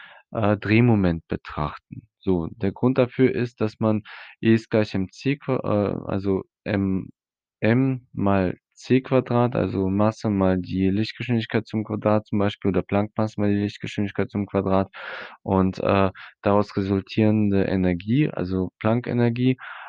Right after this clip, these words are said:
ähm, kann man auch als ein Drehmoment betrachten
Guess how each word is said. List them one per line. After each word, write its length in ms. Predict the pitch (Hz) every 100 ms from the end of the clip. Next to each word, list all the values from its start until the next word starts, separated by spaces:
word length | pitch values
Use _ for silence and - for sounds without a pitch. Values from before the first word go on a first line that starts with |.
| -
ähm, 460 | 101 98 101 98 95 -
kann 180 | 113
man 100 | 131
auch 300 | 110 110 113 -
als 320 | 107 110 -
ein 120 | 113
Drehmoment 640 | 101 101 107 95 90 82
betrachten 640 | - 80 - 71 - -